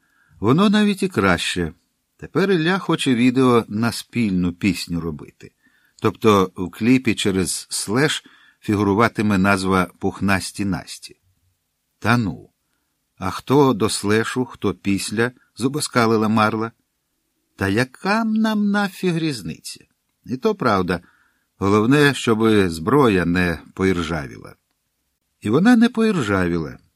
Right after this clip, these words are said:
Марла швиденько наквецяла переклад однієї зі своїх пісень. Ілля, котрий спершу хотів записувати щось не надто переконливе, зі своїх старих запасів, дав себе швидко переконати і так само швидко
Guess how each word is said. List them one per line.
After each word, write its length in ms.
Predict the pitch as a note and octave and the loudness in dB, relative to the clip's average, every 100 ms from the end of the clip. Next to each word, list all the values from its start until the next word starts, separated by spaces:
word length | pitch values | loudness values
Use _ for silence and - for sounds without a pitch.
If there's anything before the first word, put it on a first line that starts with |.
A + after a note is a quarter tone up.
| _ _ _ _ _ _ | _ _ _ _ _ _
Марла 380 | E2 B2+ F3 E3 | -2 2 2 0
швиденько 680 | C#3+ C3+ C3+ D3+ C3+ B2+ A#2+ | 0 0 0 0 0 0 2
наквецяла 680 | A2 - A2 G#2 - G2+ F#2+ | 0 -2 -2 -2 -2 -2 -2
переклад 640 | G2 G2+ G2+ - G2+ F#2 - | -2 -2 -2 -2 -4 -4 -6
однієї 600 | F2+ F#2 F2+ F2 F2 D#2+ | -4 -2 -2 -2 -2 -4
зі 140 | E2 | -8
своїх 400 | - F2+ F2 - | -6 -6 -6 -6
пісень. 500 | F2 - D3 F#3 G3+ _ _ _ _ _ - | -10 -4 -2 -2 -4 _ _ _ _ _ -4
Ілля, 340 | G#2+ A2 G3 | 0 2 2
котрий 320 | A3 F3+ D3 C#3 | 0 -2 -2 -4
спершу 480 | - C#3 A2+ - | 0 0 0 -2
хотів 400 | G#2+ G2+ - G#2 | -2 -2 -2 -2
записувати 640 | E2+ F#2+ G2 F2 F#2+ F2+ F#2 | 0 -2 -2 -4 -4 -2 -4
щось 360 | - F#2+ - - _ _ | -2 -2 -4 -14 _ _
не 200 | F#2 G#2 | -2 0
надто 460 | G2 F#2 E2+ - F#2+ | 2 0 -2 -8 -6
переконливе, 800 | G2+ F#2 E2+ C#3+ F#3+ G#3 G3+ G3 _ _ _ _ | -2 -4 0 0 2 2 0 -2 _ _ _ _
зі 140 | G2 A2 | -2 0
своїх 440 | A2 A2 G2+ - | 2 2 2 -2
старих 520 | - A2 G#2 G2 D#2 | -2 2 2 2 -4
запасів, 720 | D2+ F2 - C3+ F#3 G#3 G3+ - _ _ _ _ | -6 -6 -2 -2 -2 -4 -4 -8 _ _ _ _
дав 300 | - C3 G#3 | 0 2 2
себе 240 | - F#3 F#3+ | 0 -2 -2
швидко 400 | - F#3+ - E3 | -2 -4 -4 0
переконати 840 | C#3 B2 - G2 F#2 F2+ G2+ F3+ | 0 0 0 0 2 0 -2 -4
і 160 | F3 F#3 | -2 -2
так 220 | F3+ - | -4 -4
само 280 | - A#2+ A2+ | -2 -2 -2
швидко 540 | - D3 F#3 F3 E3+ | -2 -4 -4 -2 -2